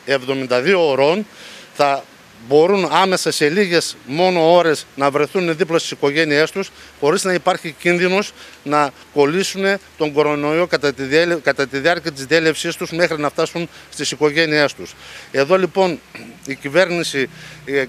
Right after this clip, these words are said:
κάνει ένα, ένα πολύ σοβαρό λάθος, διότι από την μια πλευρά μας λέει να μην συνοστιζόμαστε και να είμαστε περιορισμένοι μόνο στα, στο προσ-, στο οικογενειακό μας περιβάλλον και από την άλλη μεριά όμως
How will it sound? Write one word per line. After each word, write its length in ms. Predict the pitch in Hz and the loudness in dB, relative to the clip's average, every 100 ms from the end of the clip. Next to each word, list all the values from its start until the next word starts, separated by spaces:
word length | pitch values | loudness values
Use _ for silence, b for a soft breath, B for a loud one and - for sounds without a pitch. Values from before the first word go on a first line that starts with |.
| - | 0
κάνει 420 | 175 170 160 117 - | 0 0 -2 -4 -8
ένα, 320 | 139 175 160 139 | -6 -2 -2 -2
ένα 360 | 147 170 160 127 - | -4 -2 -4 -6 -10
πολύ 180 | 135 165 | -4 -2
σοβαρό 380 | 226 185 160 147 | 0 2 2 2
λάθος, 540 | 117 110 - - - - B B | 2 0 0 -4 -6 -12 B B
διότι 580 | 113 127 180 185 185 147 - - | -6 0 2 2 -2 -2 -6 -6
από 260 | 120 123 | -4 -4
την 120 | 123 147 | -6 -2
μια 140 | 190 | 0
πλευρά 320 | 180 180 185 | 0 0 2
μας 180 | 170 165 | 0 0
λέει 160 | 185 165 | 2 2
να 120 | 151 | 2
μην 100 | 180 | -2
συνοστιζόμαστε 920 | - 180 - 151 170 170 151 - 107 B B - | -4 -6 -6 -4 0 0 -2 -2 -6 B B -10
και 80 | 139 | -4
να 160 | 139 | -2
είμαστε 380 | 151 180 185 - | 0 0 -2 -4
περιορισμένοι 600 | 160 160 160 156 185 165 | -2 0 -2 -2 -2 0
μόνο 220 | 151 175 | -2 -2
στα, 760 | 160 - 147 139 135 123 120 113 B B - | -2 0 2 2 0 0 -2 -4 B B -14
στο 180 | - 135 | -8 -6
προσ-, 300 | 139 127 147 | -6 -8 -8
στο 220 | - 135 | -4 -2
οικογενειακό 500 | 131 131 131 131 165 | -2 -4 -4 -4 -4
μας 160 | 175 | -4
περιβάλλον 520 | - 135 120 147 165 156 - - | -4 -2 0 0 0 -6 -14 -6
και 60 | |
από 200 | 120 123 | -4 -4
την 120 | 123 | -2
άλλη 140 | 160 160 | -2 -2
μεριά 300 | 147 147 156 | -2 0 0
όμως 400 | 147 160 170 | 0 -2 -4